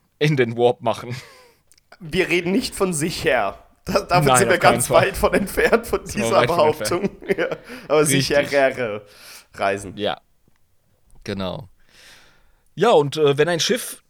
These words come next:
Speaker 1: durch den Warp reisen möchte, ein imperiales, wir sind jetzt, äh, ganz normal im forty K, in unserem gewohnten Se-, äh, Setting, ähm, da findet der Ein-, aber auch Austritt in und aus dem Warp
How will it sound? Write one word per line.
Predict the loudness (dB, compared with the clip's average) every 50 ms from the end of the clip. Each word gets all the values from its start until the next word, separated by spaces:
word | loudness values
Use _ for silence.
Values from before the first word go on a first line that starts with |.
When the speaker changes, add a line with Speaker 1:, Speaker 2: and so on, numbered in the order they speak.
| _ _
Speaker 1:
durch | 0 0 0 0
den | -2 -2 2
Warp | 2 2 2 2 0
reisen | -2 -2 0 -2 -4 -4
möchte, | -4 -4 -4 -2 -2 -2 -2 -2 -4 -4
ein | -4 -4
imperiales, | -2 -2 -2 -2 0 2 2 2 2 0 -2 -6 -8 -8
wir | -6 -6
sind | -4 -4 -2 0
jetzt, | 0 -2 0 -4 -4 -2
äh, | -2 -2 -2 -2 0
ganz | 0 -2 -2 0 -2
normal | -4 -2 0 0 0 0 -2
im | -2
forty | -2 -2 -2 -2 -2 -4
K, | -4 -2 -2 -2
in | -2 -4
unserem | -6 -6 -6 -6 -6
gewohnten | -6 -6 -6 -6 -6 -6 -8
Se-, | -8 -8 -8 -8 _
äh, | -10 -8
Setting, | -4 -4 -4 -4 -4 -6 -8 -10 -14 _ -20 -20 -20 -20 -20 -20 -20 _ _ _ _ _ _ 0
ähm, | 0 2 2 0 -2 -4 -4 -2
da | 0 0 0
findet | 0 -2 -4 -4 -4 -2 0
der | 0 2 2
Ein-, | 2 0 0 -4 -6 -4
aber | -4 0 2 2
auch | 0 0 0
Austritt | -2 -4 -4 -4 -6 -6 -6 -8 -8 -6 -8 -12 -12 -14 -18 _ _ _ _ _ _ _ _ _ _
in | -2 -2 -2 -2 -4
und | -6 -4
aus | -4 -4 -4 -4
dem | -6 -6 0
Warp | 2 2 2 2 0 -4